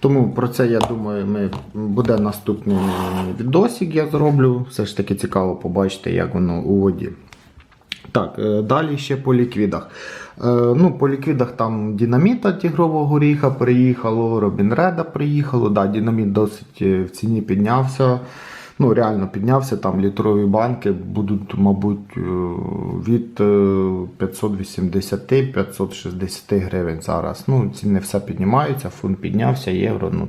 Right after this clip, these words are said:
тому... да. Е, також приїхала ось така мені цікава штука.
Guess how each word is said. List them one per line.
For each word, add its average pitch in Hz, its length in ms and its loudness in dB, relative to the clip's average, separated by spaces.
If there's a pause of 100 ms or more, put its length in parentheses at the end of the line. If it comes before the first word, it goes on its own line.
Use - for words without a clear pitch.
тому... 202 280 2 (800)
да. 127 280 2 (640)
Е, 131 440 6
також 139 340 0
приїхала 139 440 2
ось 131 160 2
така 117 360 0
мені 104 320 4
цікава 110 420 0
штука. 180 440 0